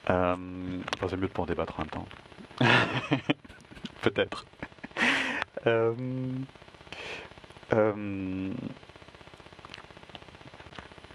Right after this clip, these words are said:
le deuxième truc, donc, c'est le, c'est le, c'est le, c'est le sens. Trouver quelque chose qui fait sens, quelque chose qui, euh, qui remplit, parce que voilà, c'est ça que je disais, vous pouvez être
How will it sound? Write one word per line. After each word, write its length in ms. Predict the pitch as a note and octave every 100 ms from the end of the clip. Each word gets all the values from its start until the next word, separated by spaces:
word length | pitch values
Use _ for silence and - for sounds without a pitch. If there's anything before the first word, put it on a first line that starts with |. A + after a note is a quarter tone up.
| - - - - G#2+
le 80 | G#2+
deuxième 260 | B2+ A#2+
truc, 220 | - C#3+
donc, 140 | A2+ G#2
c'est 160 | A#2+
le, 80 | G#2 -
c'est 180 | - A#2
le, 120 | G#2+
c'est 220 | - - G2+
le, 100 | - - G#3
c'est 160 | - A#2+
le 80 | G2+
sens. 500 | - D#2+ - - - - - - - - - - - - - - - - -
Trouver 300 | - B2 C3+
quelque 160 | C3+ G2+
chose 120 | B2+
qui 120 | -
fait 120 | G#2+ G2
sens, 300 | F2 D#2+ -
quelque 200 | F2+ -
chose 200 | B2 -
qui, 1040 | - F#2+ F#2 F#2 F#2 F2+ F2+ F2 F2 F2 - - - - - - - F#2+
euh, 180 | F2+ F2 E2 F2 F#2+ - - - - -
qui 160 | - A2+
remplit, 600 | - G#2+ G#2 G#2+ A#2+ C#3+
parce 180 | C#3 -
que 80 | G#2
voilà, 180 | F#2 F2+
c'est 60 | G2+
ça 120 | B2
que 140 | G#2+
je 40 | F#2+
disais, 320 | F#2 A2+ B2+
vous 140 | G#2
pouvez 280 | F#2 G#2 G#2
être 140 | G2+